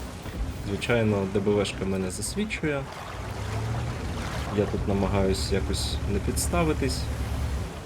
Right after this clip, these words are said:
Думаю, зараз вона заїде, там заховається, я поїду і наштовхаю. Тим часом арта її добирає, я їй ніби їй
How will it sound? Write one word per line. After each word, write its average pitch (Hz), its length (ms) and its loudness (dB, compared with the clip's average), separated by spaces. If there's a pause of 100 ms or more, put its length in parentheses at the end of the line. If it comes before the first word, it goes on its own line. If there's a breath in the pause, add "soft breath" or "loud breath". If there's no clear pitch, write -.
(1080)
Думаю, 95 240 4
зараз 95 380 4 (120)
вона 98 280 2 (200)
заїде, 117 480 4
там 92 140 2
заховається, 104 640 4
я 98 120 4
поїду 95 380 0
і 92 560 -2
наштовхаю. - 480 -2 (2500)
Тим 98 100 4 (100)
часом 98 340 2
арта 98 260 2
її 95 140 6
добирає, 110 520 4 (680)
я 92 40 2
їй 92 80 2
ніби 92 380 2
їй 92 60 2